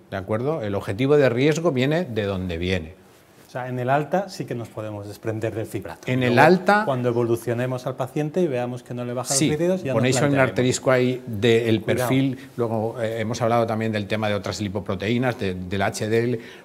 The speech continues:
Speaker 1: ¿Por qué ahora mismo, pues, los objetivos se marcan en L D L, pero el riesgo se marca en no H D L? Porque, eh, eh, quiero decir, todas esas lipoproteínas llevan una, exactamente, llevan, eh, eh,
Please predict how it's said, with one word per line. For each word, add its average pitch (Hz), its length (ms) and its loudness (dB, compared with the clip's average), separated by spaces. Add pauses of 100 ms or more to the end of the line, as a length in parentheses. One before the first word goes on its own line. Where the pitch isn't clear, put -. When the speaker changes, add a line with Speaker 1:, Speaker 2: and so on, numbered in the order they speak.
(140)
Speaker 1:
¿Por 110 260 4
qué 143 420 6
ahora 135 340 6
mismo, 127 380 0
pues, 120 140 -2
los 117 140 -2
objetivos 123 600 0
se - 180 -4
marcan 123 380 2
en 117 140 0
L 117 180 2
D 120 160 4
L, 117 200 4
pero 117 260 4
el 107 80 2
riesgo 113 440 0 (280)
se - 160 -4
marca 107 400 2
en 107 120 0
no 107 80 -2
H 107 220 -4
D 113 80 0
L? 120 160 -2
Porque, 92 300 -8
eh, - 120 -8
eh, 107 440 -12 (100)
quiero - 180 -8
decir, 95 120 -8 (540)
todas 127 300 4
esas 139 280 2
lipoproteínas 131 800 2
llevan 135 500 2
una, 123 400 0 (480)
exactamente, 113 840 -4
llevan, 120 320 0 (160)
eh, 104 240 -4
eh, 113 100 -2